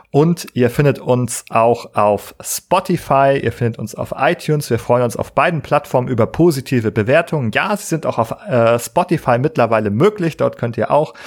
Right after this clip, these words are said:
sagen, dass, äh, nicht nur, dass ihr uns folgen wollt, um neue Folgen zu hören, sondern auch, dass ihr den Podcast gut findet und ihm eine positive Bewertung gebt.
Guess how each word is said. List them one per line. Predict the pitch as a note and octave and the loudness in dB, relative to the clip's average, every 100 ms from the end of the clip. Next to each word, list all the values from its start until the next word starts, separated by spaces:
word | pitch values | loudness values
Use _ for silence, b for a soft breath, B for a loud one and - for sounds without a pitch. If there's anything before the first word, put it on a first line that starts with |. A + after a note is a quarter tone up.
| B B | B B
sagen, | A2 G#2 B2 C#3 B2+ | -4 0 2 0 -2
dass, | A#2 A2 - B B B B | -2 -2 -6 B B B B
äh, | A2+ | 2
nicht | A#2+ F#3 - | 4 2 2
nur, | C#3+ | 2
dass | B2 B2+ | 2 -2
ihr | |
uns | A#2+ - | -4 -4
folgen | - F#3 F#3+ C#3+ | 0 2 2 2
wollt, | D3 D#3+ | 2 2
um | C3+ | -2
neue | A2+ A2 | 2 2
Folgen | - C3+ D3+ | 2 0 0
zu | - | -2
hören, | C#3 | 0
sondern | B2 G#2+ G#2 | 2 2 2
auch, | - D3 - B B B _ | 0 0 -2 B B B _
dass | - A2+ | -2 -2
ihr | - | -2
den | A2+ G#2+ | -4 -2
Podcast | B2 - G#2 - | -4 -2 -4 -2
gut | - G#3+ | -4 -4
findet | - E3+ D#3+ | 0 0 0
und | C3+ | -2
ihm | - | -4
eine | - G#2+ | 0 0
positive | - - G#3 D3 - A#2+ A2 | 0 0 2 0 -2 -2 0
Bewertung | G2+ G#2 G2+ G2 D#3+ E3 D#3+ | 2 2 2 2 0 0 -2
gebt. | C#3 C#3 - | 0 -4 -4